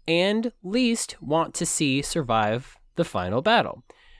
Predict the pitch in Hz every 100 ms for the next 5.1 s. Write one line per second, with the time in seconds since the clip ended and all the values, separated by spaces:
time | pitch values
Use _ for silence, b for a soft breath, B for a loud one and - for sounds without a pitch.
0 | b _ - 147 151 151 170 190 170 196
1 | 170 160 - 139 127 117 - 208 - 190
2 | 196 196 196 156 147 - 104 - - 170
3 | 175 175 - 127 123 123 160 160 156 156
4 | 151 123 123 143 160 - 131 135 135 139
5 | -